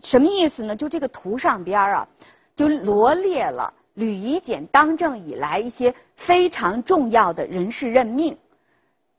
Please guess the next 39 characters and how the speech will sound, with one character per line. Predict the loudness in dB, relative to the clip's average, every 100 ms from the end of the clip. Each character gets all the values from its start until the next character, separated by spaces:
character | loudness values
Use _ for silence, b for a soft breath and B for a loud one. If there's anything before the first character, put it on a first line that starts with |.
| 2
范 | 6 8
仲 | 8
淹 | 6
把 | 4
这 | 2
些 | 2
人 | 2 0
事 | -4 -4
任 | -4
命 | -4 -10 _ _ _ _ _
罗 | 0 4 4
列 | 4 0
在 | -2 -4 -4
那 | -6
儿， | -6 -6
然 | 0 0 2
后 | 0 0
呢， | -2 -8 _ _ _ _
就 | -6 -2
把 | -2
它 | 0
分 | 2
了 | 4
类。 | 2 0 -2 _ _
他 | -8 0
告 | 4 4
诉 | 2 -2
仁 | -4 -6
宗 | -2 -2 -2
说 | -4 -4
：“你 | -4 -6
看， | -4 -4 b b _
这 | 4 4 2
些 | 0 -2 0
个 | -2
任 | 0 -2
命， | -2 -10 -6
这 | 0 0
是 | 0